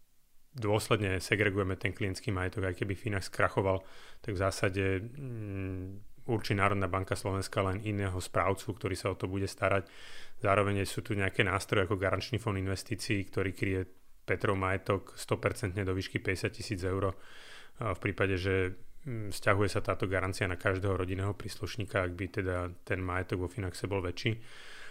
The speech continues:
Osobne si preto nemyslím, že, mm, ako keby nejaká takáto diverzifikácia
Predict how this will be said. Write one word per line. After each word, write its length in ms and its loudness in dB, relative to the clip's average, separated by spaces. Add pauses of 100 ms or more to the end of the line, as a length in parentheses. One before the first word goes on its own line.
(140)
Osobne 320 2
si 160 4
preto 240 6
nemyslím, 400 6
že, 480 4
mm, 960 -10
ako 240 -6
keby 240 2
nejaká 240 2
takáto 400 2
diverzifikácia 1200 2